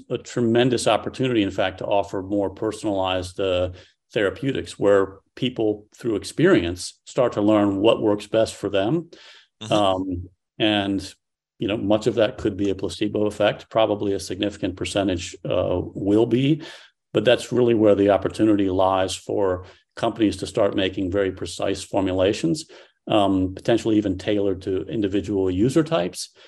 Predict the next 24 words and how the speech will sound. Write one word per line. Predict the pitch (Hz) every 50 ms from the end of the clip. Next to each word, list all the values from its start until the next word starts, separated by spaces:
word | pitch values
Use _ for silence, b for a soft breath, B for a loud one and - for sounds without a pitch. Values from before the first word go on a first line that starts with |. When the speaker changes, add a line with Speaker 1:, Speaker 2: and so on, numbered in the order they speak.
| B B B
Speaker 2:
Yep. | 90 98 -
Speaker 1:
And, | 110 110 107 104 104 107 107 104 101 - _
and | - 113 113 110
that | 113 113 117 113 - _ _ _
creates | - - 120 113 110 107 107 -
a, | 101 92 95 - _ _ _ -
a | 123 113
really | 113 120 131 165 185 208 196 160 135 120 101
incredible | 90 90 - 113 107 101 92 101 98 95
opportunity | 92 90 92 92 - - 113 113 107 101 95 92
for | 92 - - 104
brands | 87 87 87 104 101 107 120 120 113 104 87 85 82 82 - - - B B B B B B B _ _ -
to | - 110 104
establish, | 90 90 - - - 110 104 104 98 101 95 95 92 92 - - - - _ -
um, | 107 98 92 92 92 95 92 92 90 92 92 92 - - - _ _
you | 156 135
know, | 120 110 -
a | -
more | 113 127 131 123
reliable | 120 117 107 101 113 123 131 127 117 113 110
and | 104 101 98
repeatable | 95 92 - - 131 131 120 113 90 92
customer | - 120 - - - - -
base. | - - - - -